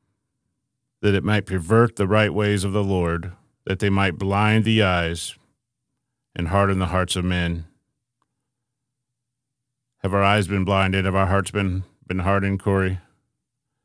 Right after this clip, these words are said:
Has the church, uh, been taken captive by the doctrine of men instead of the plain and precious doctrine that God preserved and hid up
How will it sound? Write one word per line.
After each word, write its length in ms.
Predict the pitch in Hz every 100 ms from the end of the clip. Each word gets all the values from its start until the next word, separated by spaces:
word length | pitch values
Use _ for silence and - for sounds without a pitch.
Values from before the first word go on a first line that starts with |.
| _ _ _ _ _ _ _ _ _ -
Has 160 | 95 85
the 100 | 92
church, 500 | - 104 95 - - _ _ _
uh, 400 | 92 85 80 50
been 240 | 95 95 92
taken 280 | 98 90
captive 440 | 87 104 92 104 95
by 140 | 95
the 100 | 92
doctrine 420 | 90 95 92 101
of 80 | 90
men 400 | 92 92 95 92
instead 440 | 90 82 - 98 92
of 120 | 82
the 80 | 82
plain 360 | - 101 95
and 100 | 95
precious 400 | 85 98 95 92
doctrine 480 | - 92 90 107 95
that 320 | 90 85 -
God 300 | - 90 92
preserved 680 | - 92 82 95 95 95 -
and 200 | 90 85
hid 200 | 87 98
up 320 | 95 101 -